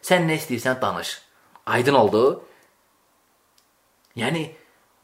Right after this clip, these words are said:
özümdən danışmamışam, qardaş. Hərif bə hərif alimin sözünü çatdırmışam sizlərə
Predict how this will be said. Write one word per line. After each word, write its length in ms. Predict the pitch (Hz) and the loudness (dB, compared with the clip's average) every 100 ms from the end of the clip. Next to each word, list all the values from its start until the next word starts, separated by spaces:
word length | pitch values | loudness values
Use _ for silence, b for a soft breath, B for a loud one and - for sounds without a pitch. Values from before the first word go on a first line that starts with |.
| _ | _
özümdən 420 | 185 180 208 285 | 4 6 6 6
danışmamışam, 600 | 262 254 - 269 - 123 | 4 0 2 2 4 2
qardaş. 460 | 123 156 113 104 - - _ _ _ _ _ _ _ _ _ _ - | 4 4 2 0 -10 -20 _ _ _ _ _ _ _ _ _ _ 2
Hərif 380 | 226 302 339 - | 4 6 4 4
bə 80 | - | 4
hərif 560 | 170 190 226 311 - - | 6 6 6 4 0 0
alimin 480 | 180 196 202 214 262 | 6 8 8 6 4
sözünü 640 | - 202 165 185 233 285 - b b b b b _ | 6 6 6 6 6 4 -4 b b b b b _
çatdırmışam 760 | - 185 - 202 208 226 220 185 | 4 4 8 6 8 6 4 4
sizlərə 480 | 175 160 165 156 | 0 6 8 8